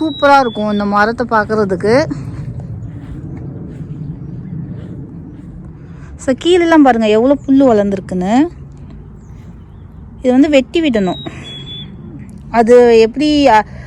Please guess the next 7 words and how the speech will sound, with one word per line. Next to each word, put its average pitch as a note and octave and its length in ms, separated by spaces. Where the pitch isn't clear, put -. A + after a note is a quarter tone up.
அதுக்குன்னே D4 360
மி-, B3+ 240
மிஷின்லாம் D#4+ 400
இருக்கு, A3+ 240
அதை G#3+ 200
வச்சுதான் A3+ 420
வெட்டணும். A#3 480